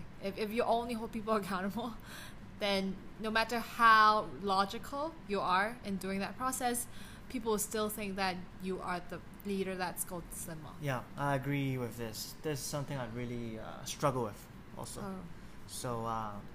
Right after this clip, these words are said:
Speaker 2: yeah, lately I'm trying to, not, not lately even, I think it's just half year ago, I've been reflecting. I realized I tend to just underappreciate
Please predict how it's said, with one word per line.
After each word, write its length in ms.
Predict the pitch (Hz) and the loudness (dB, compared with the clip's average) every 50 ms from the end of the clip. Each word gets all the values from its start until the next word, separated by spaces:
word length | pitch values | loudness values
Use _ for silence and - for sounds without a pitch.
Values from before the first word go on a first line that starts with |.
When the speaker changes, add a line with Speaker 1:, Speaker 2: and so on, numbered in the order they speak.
| - - - - - - - - - | -14 -14 -14 -14 -14 -14 -10 -6 -2
Speaker 2:
yeah, 140 | 240 - 302 - - - - - | -2 -2 -2 -4 -10 -14 -10 -4
lately 320 | - 165 180 185 175 175 175 | -2 0 2 2 4 4 4
I'm 180 | 151 135 123 117 | 2 0 0 -2
trying 260 | - 139 139 139 135 | -2 -2 -2 -2 -2
to, 340 | 135 - 131 120 113 110 107 - - - - - - - - - - - - - - - - - - - | -4 -4 -4 -4 -4 -6 -8 -8 -10 -12 -12 -12 -14 -14 -14 -14 -14 -14 -14 -14 -12 -12 -12 -12 -6 -2
not, 300 | 190 240 240 - - 208 | 0 0 0 0 0 -2
not 240 | 240 240 - 160 | -2 -2 0 0
lately 380 | 202 202 208 214 214 202 165 143 143 170 | 2 2 4 4 2 -2 -4 -8 -6 -4
even, 300 | 285 311 151 135 120 107 | -4 -4 -4 -4 -6 -6
I 120 | 98 101 131 | -6 -6 -6
think 320 | 127 - 196 190 180 170 | -4 -2 0 0 2 2
it's 140 | 151 123 - | 2 0 0
just 260 | - - 151 135 - - | 0 0 -2 -2 -2 0
half 320 | 147 147 139 143 - - - | 2 2 2 2 0 -2 -4
year 120 | 139 127 | -4 -4
ago, 240 | 117 - 95 80 90 131 - - - - - - - - - - - - - - - - | -4 -6 -8 -10 -10 -10 -12 -12 -14 -14 -14 -14 -14 -14 -14 -14 -14 -14 -14 -14 -10 -8
I've 280 | 120 131 131 123 107 - | -8 -6 -6 -6 -6 -6
been 260 | 127 123 117 113 107 - - - - - - - - - - | -6 -6 -6 -6 -8 -8 -10 -12 -12 -14 -14 -14 -12 -8 -6
reflecting. 520 | 139 127 - - 147 143 139 - - 120 | -6 -6 -6 -4 -4 -4 -4 -4 -6 -8
I 120 | 87 82 101 | -8 -8 -6
realized 520 | 139 143 139 131 110 110 120 - - - - - - - - | -4 -2 0 0 -2 -2 -4 -6 -8 -8 -10 -10 -12 -10 -8
I 160 | - 117 117 117 113 110 107 107 107 - | -8 -6 -6 -6 -6 -6 -6 -8 -8 -6
tend 240 | - 139 135 131 120 | -4 -4 -4 -4 -4
to 260 | - 135 127 120 110 104 | -4 -4 -4 -4 -4 -6
just 220 | - 131 117 - - | -6 -8 -8 -8 -6
underappreciate 760 | 127 127 127 123 113 - - 120 107 - - - - - | -6 -4 -4 -4 -4 -6 -6 -8 -6 -6 -6 -8 -10 -12